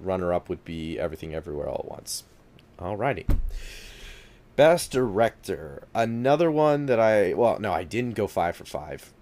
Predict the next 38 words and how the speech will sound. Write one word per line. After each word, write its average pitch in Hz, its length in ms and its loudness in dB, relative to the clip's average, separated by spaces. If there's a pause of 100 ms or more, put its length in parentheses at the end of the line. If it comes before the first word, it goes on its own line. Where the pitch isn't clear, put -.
(120)
Um, 87 640 -4 (380)
I 98 80 -8
got 87 140 -8 (160)
four 104 240 4
out 95 80 2
of 78 80 -6
five 85 260 -8
here. 64 220 -10
So, 98 500 -2
the 98 60 -8
nominees 90 580 -6
are 87 400 -2
James 98 440 -6
Cameron 95 520 -6
for 92 380 -4 (160)
Avatar: 92 480 -4
The 90 80 -8
Way 87 160 -4
of 87 140 -6
Water, 92 400 -4 (400)
the 117 80 -2
Daniels 101 580 -2
for 90 160 -2
Everything 95 420 -2
Everywhere 95 360 -2
All 98 160 4
at - 60 -6
Once, 90 480 -4 (200)
Baz 110 340 2
Luhrmann 117 520 0
for - 160 -6
Elvis, 98 800 -2
Martin 98 340 -2
McDonagh, 104 640 -2
The 107 80 -6
Banshees 92 400 -4
of 87 60 -10
Inisherin, 95 640 -4